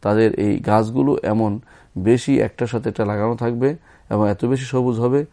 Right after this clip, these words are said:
যে মনে হয় যেন এটা কালোর মতো, মিশ কালোর মতো দেখা যাচ্ছে। এরকম একেবারে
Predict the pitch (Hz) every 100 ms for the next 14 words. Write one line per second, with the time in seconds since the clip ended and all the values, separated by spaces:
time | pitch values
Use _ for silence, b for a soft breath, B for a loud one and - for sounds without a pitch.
0 | b b 127 123 120 123 127 127 104 110
1 | - 117 110 98 98 101 98 95 - b
2 | b - 131 - - 117 107 104 98 95
3 | 107 98 90 - 101 _ b b 127 123
4 | 113 104 104 _ b b - 101 110 107
5 | 101